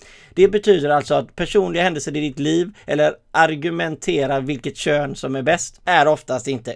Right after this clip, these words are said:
uppskattade inlägg på LinkedIn. Och där har vi kört några observationer. Det vi ska göra nu, det är att vi ska gå in på lite slumpvalda människor i mitt kontaktnät själv på LinkedIn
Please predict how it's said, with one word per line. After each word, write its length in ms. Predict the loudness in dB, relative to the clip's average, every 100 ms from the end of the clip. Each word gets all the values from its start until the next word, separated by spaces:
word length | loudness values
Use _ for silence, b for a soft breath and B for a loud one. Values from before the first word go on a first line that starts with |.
| -10
uppskattade 720 | -12 -12 -16 -14 -10 -10 -10
inlägg 540 | -8 -8 -8 -10 -12 -16 _ _
på 220 | -14 -12
LinkedIn. 500 | -12 -14 0 2 2 -2 _ _ _ -8
Och 200 | -8 -8 -10
där 260 | -6 -4 -4
har 100 | -6
vi 100 | -8
kört 360 | -2 -2 -2 -8
några 360 | -8 -2 -2 -2
observationer. 920 | -8 -10 -6 -2 -2 -4 -4 -2 -2 -4 _ -6
Det 240 | 2 2
vi 140 | 2
ska 140 | -4 -2
göra 280 | 0 0 -2
nu, 280 | -4 -8
det 160 | -6 -4
är 60 | -4
att 140 | -8
vi 80 | -10
ska 140 | -10
gå 160 | -6 -4
in 300 | -4 -6 -10
på 300 | -8 -6 -6
lite 380 | -8 -6 -6 -8
slumpvalda 760 | -8 -8 -8 -8 -4 -2 -2
människor 540 | -4 -6 -8 -10 -12 -10
i 180 | -10 -6
mitt 340 | -8 -10 -12
kontaktnät 580 | -12 -8 -8 -8 -14 -12
själv 460 | -6 -6 -6 -12
på 280 | -14 -12 -10
LinkedIn 640 | -10 -12 -10 -10 -10 -14